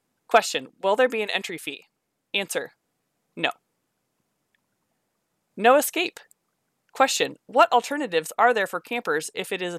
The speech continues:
pouring rain? Answer. None. If you've never been camping in the rain, there's a new and thrilling e-, experience awaiting you.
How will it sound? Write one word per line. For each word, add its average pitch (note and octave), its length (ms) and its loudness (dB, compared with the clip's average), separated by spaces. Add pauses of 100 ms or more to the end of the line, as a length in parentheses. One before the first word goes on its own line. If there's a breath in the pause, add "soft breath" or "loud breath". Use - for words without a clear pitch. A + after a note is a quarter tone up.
pouring G#3+ 340 0
rain? F3+ 240 -2 (1400)
Answer. E3+ 420 -2 (500)
None. F#3 300 2 (420)
If - 140 -4
you've A3 140 -4
never A3+ 200 2
been C#4 160 -2
camping A#3 340 -2
in G#3 100 -6
the F#3 100 -4
rain, D#3 280 0 (260)
there's G3+ 200 2
a F3 60 -2
new G#3 220 0
and B3+ 160 0
thrilling G#3+ 340 0
e-, G3 80 -4 (240)
experience E3+ 540 -4
awaiting D3+ 300 -2
you. G#3 200 -10